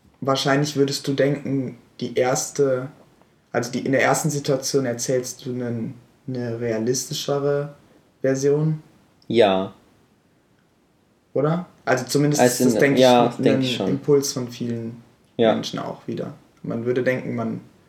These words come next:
Speaker 1: ist da, erzählt da eher das, wie man's wirklich dann auch in den Situationen empfunden hat. Also man ist halt
Speaker 2: Ja.
Speaker 1: hier und da ein bisschen was gemacht und hier und
Speaker 2: Ja.
Speaker 1: deswegen bin ich jetzt hier gelandet.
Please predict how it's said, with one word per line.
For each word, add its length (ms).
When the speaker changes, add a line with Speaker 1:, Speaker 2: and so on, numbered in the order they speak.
Speaker 1:
ist 240
da, 60
erzählt 360
da 60
eher 240
das, 500
wie 160
man's 300
wirklich 180
dann 160
auch 140
in 40
den 120
Situationen 520
empfunden 380
hat. 100
Also 220
man 200
ist 180
halt 100
Speaker 2:
Ja. 80
Speaker 1:
hier 280
und 60
da 200
ein 80
bisschen 220
was 180
gemacht 360
und 140
hier 220
und 80
Speaker 2:
Ja. 60
Speaker 1:
deswegen 340
bin 100
ich 100
jetzt 200
hier 140
gelandet. 460